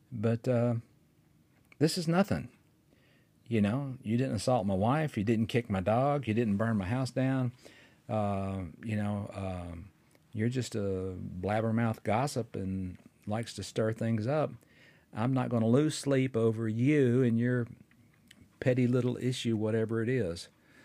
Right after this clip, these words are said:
So what I'm really saying is I still get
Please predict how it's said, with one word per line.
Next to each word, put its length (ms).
So 580
what 460
I'm 120
really 180
saying 360
is 440
I 100
still 280
get 220